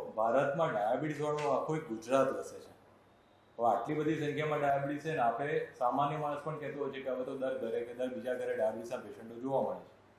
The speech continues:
તો દર ઘરે ડાયાબિટીસના પેશન્ટો હોય તો પછી આપણને એવું પણ ઘણી વખત થતું હોય, તો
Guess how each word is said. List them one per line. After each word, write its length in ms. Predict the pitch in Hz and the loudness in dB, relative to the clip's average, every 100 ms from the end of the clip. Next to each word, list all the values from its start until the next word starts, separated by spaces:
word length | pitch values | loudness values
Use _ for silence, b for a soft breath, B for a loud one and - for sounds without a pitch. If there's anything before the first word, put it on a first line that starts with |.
| - - - 123 | -20 -20 -16 -8
તો 40 | |
દર 240 | 113 135 139 | 2 4 6
ઘરે 240 | 117 127 143 | 6 6 6
ડાયાબિટીસના 460 | 139 139 143 147 123 | 6 4 2 0 0
પેશન્ટો 400 | 120 156 147 143 | -2 -2 -2 2
હોય 280 | 151 147 - - - - - - - - - | 6 6 4 -2 -12 -20 -20 -20 -20 -16 -2
તો 120 | 135 | 2
પછી 340 | 139 135 160 175 175 - - | 2 2 2 2 0 -6 -4
આપણને 340 | 120 113 156 151 | -2 0 0 4
એવું 160 | 156 156 | 2 4
પણ 180 | 160 156 | 2 2
ઘણી 160 | 156 | 2
વખત 240 | 151 156 160 | 2 0 0
થતું 200 | 160 170 | 2 2
હોય, 120 | |
તો 80 | 151 | 2